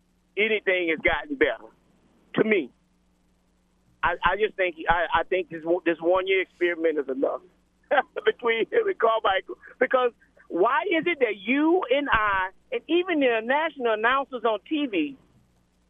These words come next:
be screaming, "Why is Taysom Hill on the sideline?"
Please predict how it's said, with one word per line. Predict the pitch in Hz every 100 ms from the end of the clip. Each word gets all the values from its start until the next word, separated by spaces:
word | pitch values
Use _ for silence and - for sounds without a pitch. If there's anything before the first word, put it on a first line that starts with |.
| _ _ _ _ - 247
be | 254 233 -
screaming, | - 311 320 202 165 _ - -
"Why | 190 294 359
is | 330 320
Taysom | 320 311 285
Hill | 302 294
on | 269 262
the | 240
sideline?" | 302 349 269 196 143